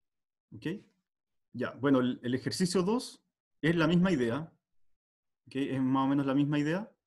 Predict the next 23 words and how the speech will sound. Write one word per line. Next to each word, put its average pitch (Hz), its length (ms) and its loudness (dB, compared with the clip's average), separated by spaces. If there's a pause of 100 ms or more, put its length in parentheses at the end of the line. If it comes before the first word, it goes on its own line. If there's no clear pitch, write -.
solamente 151 540 0
que 131 1080 -2
la 123 140 -4
misma 147 220 4
forma 160 320 -2
de 156 60 0
pensar, 156 520 -2
pero 135 120 -6
solamente, 151 460 -2
también 131 300 0
con 190 140 0
un 202 80 2
maybe. 127 340 2
Ahí 127 160 0
yo 135 80 4
ya 127 140 2
les 117 80 -4
dije 127 220 -6
más 127 140 -2
en 123 60 -2
explícito, 117 560 -8 (380)
con 107 160 -6
maybe. 127 360 -2